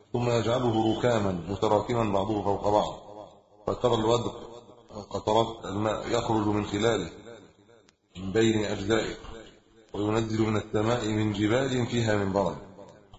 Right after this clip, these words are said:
السماء فيها جبال برد، جبال من برد، ينزل الله عز وجل منها ما يشاء، فيصيب به من يشاء ويصرفه عن من يشاء،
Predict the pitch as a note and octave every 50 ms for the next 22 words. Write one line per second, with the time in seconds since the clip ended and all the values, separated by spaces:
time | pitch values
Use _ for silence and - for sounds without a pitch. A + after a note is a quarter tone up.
0 | - - - - G#2 G#2 G#2+ A2+ A2 G2+ G#2 A2 A2 G#2 G2+ G2 G2+ G2 G#2+ A2+
1 | B2 B2 A#2+ A#2 C3 C3+ B2 G2+ E2 D#2+ D2+ - - C3+ B2+ A2+ F#2+ F2 - -
2 | - - - - - - _ _ _ _ _ _ _ _ _ _ - G2 F#2 G2
3 | G2+ G2 A#2+ B2+ C3+ C3+ C3+ C3+ B2 A#2+ B2+ C#3 C#3+ C3 A#2+ A2 G#2 G2+ E2 -
4 | - - - - G#2+ A2+ A2+ G#2+ G#2 G#2 G#2 G2+ G#2 G#2+ A2 G#2+ G#2 G2+ G2+ G#2+
5 | G2+ G2+ G2+ G2 G2 A2 A2+ A2 G#2+ G#2+ G#2+ G#2 - - - - G#2+ G#2+ - -
6 | - G2+ A#2 B2+ B2 B2 A#2 A2 G#2+ G#2 G2+ G2+ F#2+ - G#2 F#2+ F2 - - -
7 | - - - - - - - - - - A2+ A#2 A2+ G#2 G#2 B2 B2 A2+ A2 G#2+
8 | A2+ A2+ A2 A2 G#2 G#2 G#2 G#2+ G#2+ G#2 G#2 G2+ F#2+ - - G#2+ G#2+ A2 A2 A2
9 | G#2+ G2 F2 G2+ G2+ G2+ G2 - - A2+ A2+ A2 - G#2 G2+ G2 F#2 F2+ G2 A2
10 | G#2+ G#2+ G#2 G2+ G2+ G2+ G2 G2 F#2+ F#2 - - G#2+ G#2+ G2 - -